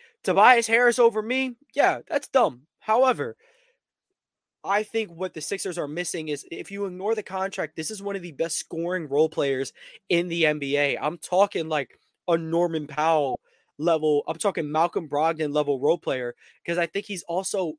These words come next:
better defenders than these guys because he's more versatile. He's a-, also by default a better scorer than these guys because he is taller and he can get to his spot at will.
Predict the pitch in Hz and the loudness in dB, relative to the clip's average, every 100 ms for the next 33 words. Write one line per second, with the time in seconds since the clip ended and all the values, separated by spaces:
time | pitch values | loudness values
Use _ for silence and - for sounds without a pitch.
0 | _ 165 165 185 156 - 185 190 156 147 | _ -10 -8 -6 -6 -4 -2 -2 -2 -4
1 | 139 - 131 135 139 - - 147 147 139 | -6 -6 -4 -4 -8 -10 -6 -6 -6 -4
2 | 170 139 143 185 - 131 113 - - - | -4 -2 -2 -2 -2 -4 -4 -8 -20 -20
3 | - 147 180 180 - _ 302 - - 185 | -10 -4 -2 -4 -14 _ -20 -14 -6 -6
4 | 302 196 220 233 185 175 202 190 214 214 | 0 6 6 8 6 6 4 4 2 4
5 | 190 143 185 190 - 214 226 190 175 165 | 4 4 2 2 -2 6 6 6 0 -4
6 | - 143 156 - 156 185 165 196 - - | -2 -2 -2 -4 -8 -6 -6 -6 -6 -4
7 | 180 196 165 131 143 165 185 151 180 - | 0 0 0 0 -4 -6 -8 -4 -4 -4
8 | 185 151 - 143 127 127 127 | -4 -4 -2 -2 -2 -6 -8